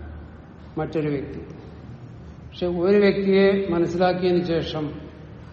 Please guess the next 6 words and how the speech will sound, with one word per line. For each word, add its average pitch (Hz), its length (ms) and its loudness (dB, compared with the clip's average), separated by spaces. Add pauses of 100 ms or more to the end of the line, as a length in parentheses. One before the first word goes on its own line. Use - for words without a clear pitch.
(360)
അതേപോലുള്ള 180 840 4 (800)
വേറൊരു 180 300 4
വ്യക്തിയെ 175 360 2
കാണുമ്പം 160 760 -2
അതുപോലെ 175 360 2
മനസ്സിലാക്കുകയാണെങ്കിൽ 156 1040 -2